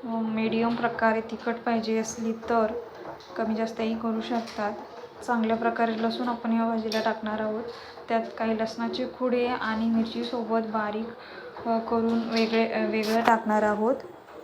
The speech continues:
अ, आपण आता मिरच्या आणि लसूण बारीक करून घेऊया. तोपर्यंत, अ, चांगला पालक, अ, मस्त असं शिजवून झालेला आहे. आपण बघू शकता डाळही चांगल्या प्रकारे बारीक झालेली आहे.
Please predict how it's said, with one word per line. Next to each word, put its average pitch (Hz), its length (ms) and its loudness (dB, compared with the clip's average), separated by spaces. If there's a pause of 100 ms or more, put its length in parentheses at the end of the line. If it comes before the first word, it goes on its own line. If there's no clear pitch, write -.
(420)
अ, 220 340 2
आपण 220 260 4
आता 226 220 4
मिरच्या 233 320 0
आणि 226 220 0
लसूण 226 260 -2
बारीक 220 320 0
करून 220 360 -2
घेऊया. 220 480 0 (760)
तोपर्यंत, 240 760 2 (580)
अ, 226 200 0
चांगला 220 380 2
पालक, 220 600 2
अ, 226 100 0
मस्त 220 600 -2
असं 233 300 -2
शिजवून 226 480 0
झालेला 214 560 0
आहे. 214 340 -2 (380)
आपण 214 320 -6
बघू 208 240 -4
शकता 220 480 -6 (460)
डाळही 214 600 0
चांगल्या 214 320 -2
प्रकारे 214 380 0
बारीक 202 300 -2 (100)
झालेली 208 520 0
आहे. 208 300 -2